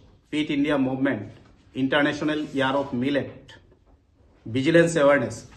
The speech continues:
ইত্যাদি জনসচেতনতামূলক বিভিন্ন কার্যকলাপের সাথেও যুক্ত। আমাদের লক্ষ্য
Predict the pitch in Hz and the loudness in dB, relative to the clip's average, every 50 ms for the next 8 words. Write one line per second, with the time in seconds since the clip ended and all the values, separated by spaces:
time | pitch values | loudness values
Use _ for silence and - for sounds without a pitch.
0 | - - - - - - 165 160 - - 202 160 127 110 107 107 - - - - | -20 -20 -20 -18 -10 -8 -8 -6 0 2 2 2 2 -2 -6 -8 -14 -18 -20 -20
1 | - - - - 131 131 110 107 139 135 139 156 160 160 - 156 139 127 - - | -20 -20 -14 -10 -10 -10 -6 -2 0 2 2 2 2 0 -2 -4 -8 -8 -6 -6
2 | 139 135 - 135 135 131 131 139 131 127 120 123 135 - - - - - - - | -6 -4 -2 -2 -2 0 0 -2 -2 0 0 -2 -2 -4 -6 -10 -18 -20 -18 -8
3 | 117 123 123 127 135 131 123 123 - - - - 127 123 120 113 127 131 131 135 | -4 -2 0 2 2 0 0 -2 -4 -6 -4 -2 -2 -2 0 0 -2 -2 -2 0
4 | 123 123 117 - 127 120 - 120 107 120 143 208 214 - - 104 110 110 - - | 0 0 0 -2 -4 -4 -6 -6 -6 -4 -6 -6 -8 -10 -10 -8 -8 -8 -8 -10
5 | - 95 - - - - - - - - _ - - - - _ - - - - | -12 -14 -14 -16 -20 -20 -20 -20 -20 -20 _ -20 -20 -20 -20 _ -20 -20 -20 -20
6 | - - - - - - _ _ _ - - - - - - - - - _ - | -20 -20 -20 -20 -20 -20 _ _ _ -20 -20 -20 -20 -20 -20 -20 -20 -16 _ 0
7 | 131 156 185 202 202 247 226 175 143 143 143 - - - 113 101 - - | 4 4 6 6 6 6 6 6 4 2 2 0 -6 -8 -8 -10 -10 -12